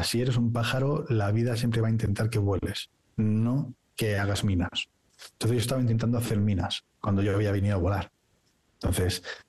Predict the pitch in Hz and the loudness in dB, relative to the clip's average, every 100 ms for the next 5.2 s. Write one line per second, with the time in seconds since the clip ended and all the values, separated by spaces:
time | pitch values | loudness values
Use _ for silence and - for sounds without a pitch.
0 | - 87 95 92 90 101 - - - - | -6 -2 0 0 0 0 0 0 -2 -6
1 | _ _ _ - 117 117 123 123 127 117 | _ _ _ -4 -2 0 0 0 0 0
2 | 107 107 95 92 117 160 151 156 170 190 | 0 0 0 0 0 0 0 0 0 -2
3 | - 110 117 113 110 107 123 147 - 107 | -2 0 0 0 0 -2 -2 -2 -2 -2
4 | 113 - 110 107 98 90 - 98 90 - | -2 0 0 0 0 -2 -2 -2 -2 -2
5 | - | -4